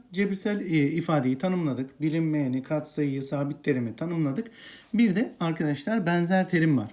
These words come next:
Benzer terim. Benzer terimi söylememiz gerekiyor. Çünkü toplamada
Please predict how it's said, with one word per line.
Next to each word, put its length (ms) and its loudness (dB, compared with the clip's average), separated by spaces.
Benzer 480 2
terim. 240 0
Benzer 460 0
terimi 280 2
söylememiz 580 2
gerekiyor. 420 0
Çünkü 280 -2
toplamada 680 2